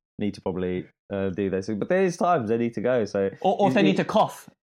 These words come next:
Speaker 2: and they can just go cough to your, I said, cough to your heart's extent. It's
Speaker 1: Yeah,
Speaker 2: fine.
Speaker 1: go
Speaker 2: It's not
Speaker 1: for
Speaker 2: gonna
Speaker 1: it.
Speaker 2: mess up anything I'm
Speaker 1: That's
Speaker 2: doing.
Speaker 1: it.
Speaker 2: Whereas if you're not using isolation
Speaker 1: Yeah.
Speaker 2: to that degree, you're always stressing about the cough. You're always stressing about the tongue. You're always
Speaker 1: Yeah.
Speaker 2: stressing about the anatomy.
Speaker 1: Yeah, yeah.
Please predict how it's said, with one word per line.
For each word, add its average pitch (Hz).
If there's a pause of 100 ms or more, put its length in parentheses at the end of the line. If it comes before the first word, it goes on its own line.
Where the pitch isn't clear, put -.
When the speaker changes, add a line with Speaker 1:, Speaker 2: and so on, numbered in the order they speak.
(120)
Speaker 2:
and 165
they 175
can 190
just 185
go 165
cough -
to 185
your, 160
I 214
said, 127
cough -
to 196
your 170
heart's 180
extent. 202
It's 127
Speaker 1:
Yeah, 208
Speaker 2:
fine. 196
Speaker 1:
go 117
Speaker 2:
It's 160
not 196
Speaker 1:
for 185
Speaker 2:
gonna -
Speaker 1:
it. 165
Speaker 2:
mess 170
up 95
anything 160
I'm 143
Speaker 1:
That's 156
Speaker 2:
doing. 190
Speaker 1:
it. -
Speaker 2:
Whereas 196
if 185
you're 185
not 240
using 202
isolation 147
Speaker 1:
Yeah. 113
Speaker 2:
to 151
that 143
degree, 139 (340)
you're 147
always 185
stressing 175
about 131
the 135
cough. -
You're 135
always 156
stressing 151
about 127
the 120
tongue. 127
You're 123
always 131
Speaker 1:
Yeah. 120
Speaker 2:
stressing 104
about 123
the 123
anatomy. 127
Speaker 1:
Yeah, 104 (100)
yeah. 127